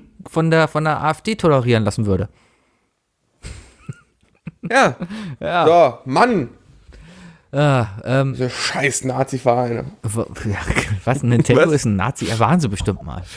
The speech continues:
Speaker 2: Nintendo hat, äh, früher Kartenspiel-, Karten verkauft,
Speaker 1: Ja.
Speaker 2: Spielkarten.
Speaker 1: Für die japanischen Soldaten.
Speaker 2: Sony hat, glaub ich, früher Versicherungen gemacht im neunzehnten Jahrhundert.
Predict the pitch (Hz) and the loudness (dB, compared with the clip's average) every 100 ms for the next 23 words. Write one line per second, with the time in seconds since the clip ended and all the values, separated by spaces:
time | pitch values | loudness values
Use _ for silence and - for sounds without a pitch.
0 | - 135 135 165 196 208 165 - 147 160 | -4 0 2 4 4 2 0 -4 -6 -6
1 | - 170 151 - 170 - 180 - - - | -6 -4 -4 -2 -2 -2 -8 -12 -18 -20
2 | - - - - - - - - - - | -18 -16 -14 -14 -16 -10 -8 -8 -10 -14
3 | - _ - - 135 131 135 - 120 120 | -18 _ -20 -4 -2 0 -2 0 -2 -2
4 | 127 117 104 98 - 175 220 208 208 180 | -2 0 0 -2 2 4 4 2 0 0
5 | 180 175 - - 180 180 170 - 147 139 | 0 0 -4 -8 -2 2 2 0 -4 -4
6 | - - - - 71 - - - 69 - | -6 -8 -8 -6 -6 -8 -8 -4 -2 -2
7 | 65 - - - - - | -4 -6 -6 -6 -6 -10